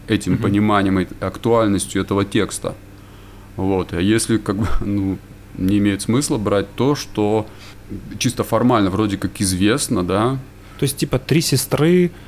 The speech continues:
Speaker 2: вот
Speaker 1: М,
Speaker 2: это вот.
Speaker 1: «Три сестры» очень хорошо, очень. Я щас
Speaker 2: Ага.
Speaker 1: думаю про «Трех сестер».
Speaker 2: Ага.
Speaker 1: Это прямо вот.
Speaker 2: Ой, ка-, я, может, пробил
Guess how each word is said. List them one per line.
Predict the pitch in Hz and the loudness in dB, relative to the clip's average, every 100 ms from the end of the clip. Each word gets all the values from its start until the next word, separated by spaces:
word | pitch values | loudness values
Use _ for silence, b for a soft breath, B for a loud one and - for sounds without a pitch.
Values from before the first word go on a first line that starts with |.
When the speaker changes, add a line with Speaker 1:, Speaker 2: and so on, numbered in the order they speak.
| B - | B 2
Speaker 2:
вот | 117 | 4
Speaker 1:
М, | 117 | 4
Speaker 2:
это | 131 | 4
вот. | 120 | 0
Speaker 1:
«Три | 110 104 | 0 0
сестры» | 113 - 117 | -2 0 2
очень | 117 - - | 2 0 -2
хорошо, | 95 95 - - | -4 -4 -6 -4
очень. | 104 107 92 | 0 0 2
Я | 98 | 0
щас | 98 - | 2 0
Speaker 2:
Ага. | 117 | 2
Speaker 1:
думаю | 107 104 92 | 2 2 0
про | 90 | -6
«Трех | - 101 - | -4 -4 -4
сестер». | - - 107 | -8 -2 2
Speaker 2:
Ага. | 131 131 - | 2 0 -4
Speaker 1:
Это | 95 95 | -6 -6
прямо | 87 98 104 107 101 92 - - - - - - - - | -4 0 2 2 0 -2 -10 -20 -20 -20 -20 -20 -20 -14
вот. | - - - - 123 | -10 -10 -12 -14 -8
Speaker 2:
Ой, | 113 110 - | -6 -6 -2
ка-, | 127 | 0
я, | 117 123 | 2 0
может, | 123 - | 0 -2
пробил | - 120 120 156 | 0 0 2 0